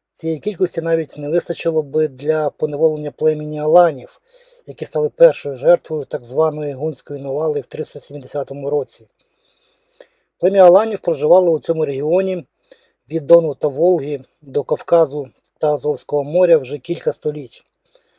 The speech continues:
Перші згадки їхньої присутності сягають першого століття нашої ери. Цей народ вважають іраномовним і ототожнюють їх із сарматами,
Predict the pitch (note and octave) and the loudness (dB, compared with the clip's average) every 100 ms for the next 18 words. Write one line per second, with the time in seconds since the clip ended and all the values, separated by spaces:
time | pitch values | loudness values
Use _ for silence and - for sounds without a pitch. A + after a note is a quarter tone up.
0 | _ _ _ E3 - E3+ C3 F#3+ - D#3+ | _ _ _ 2 2 0 4 4 2 -12
1 | D#3 E3 C#3+ D3+ - F3+ F3 - C#3 C3+ | -10 -8 -6 -8 -6 -8 -8 -10 -8 -4
2 | D3+ D3+ - E3 D3+ - D3+ - D3+ C#3+ | -2 -2 0 0 0 0 -4 -2 -8 -6
3 | D3+ D3 D3+ - D3+ D3 D#3 D3 - - | -8 -6 -8 -4 0 2 0 -2 -6 -14
4 | _ _ _ _ _ _ _ _ - G#3+ | _ _ _ _ _ _ _ _ 2 4
5 | G3+ F#3 E3 C#3+ C#3 E3 F3+ E3+ - D#3+ | 6 6 4 2 4 8 8 6 4 -2
6 | D#3+ D#3+ E3+ D3+ B2 A2+ G#2 _ _ _ | -2 2 4 4 0 -20 _ _ _ _
7 | _ _ _ D#3 D3+ D3 F3 F#3 E3+ E3 | _ _ _ -6 -4 0 2 2 0 -4
8 | C3 D3+ E3 - F3 D3+ - - C#3+ D3+ | -6 -8 -8 -8 -12 -12 -12 -6 -6 -2
9 | F3+ F3 E3+ D#3+ D#3 | -2 -2 -4 -4 -8